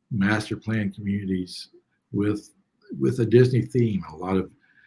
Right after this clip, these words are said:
Disney, uh, thoughts in there and concepts, and, and the, some, they're not gonna have Mickey Mouse walking around, but, but some of the, some of that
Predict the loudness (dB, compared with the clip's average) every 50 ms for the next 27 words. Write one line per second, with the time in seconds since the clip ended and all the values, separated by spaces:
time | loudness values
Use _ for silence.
0 | _ _ _ _ _ -20 -20 _ -16 -16 -12 -6 -2 0 0 0 2 2 2 2
1 | 4 2 0 -2 -4 -6 -10 -10 -10 -14 _ _ _ _ _ _ _ _ _ _
2 | _ -20 -20 _ _ _ _ _ _ _ -18 -16 -14 -14 -16 -18 _ _ _ -10
3 | -4 -4 -2 -2 -2 -4 -6 -6 -6 -4 -2 0 0 0 0 -2 -2 -4 -4 -6
4 | -6 -8 -8 -12 -12 -8 -6 -4 -2 -2 -4 -4 -6 -6 -6 -6 -8 -10 -14 -12
5 | -8 -6 -6 -4 -4 -4 -4 -6 -6 -8 -10 -14 -14 -14 -16 -16 -14 -10 -6 -6
6 | -6 -6 -6 -8 -4 -2 -2 -2 -2 -6 _ _ -20 -20 -20 -20 -20 _ _ _
7 | _ _ -20 _ _ -14 -6 0 2 4 4 4 4 4 2 2 0 -2 -6 -4
8 | 0 2 2 2 2 0 -2 0 2 4 2 2 2 -2 -6 -8 -10 -10 -10 -12
9 | -14 -14 -12 -10 -10 -10 -12 -14 _ _ -10 -10 -8 -8 -4 2 4 4 4 4
10 | 2 0 0 0 -2 -2 -6 _ _ _ _ _ _ _ _ _ _ _ _ _
11 | -14 -8 0 2 4 4 4 4 4 2 2 2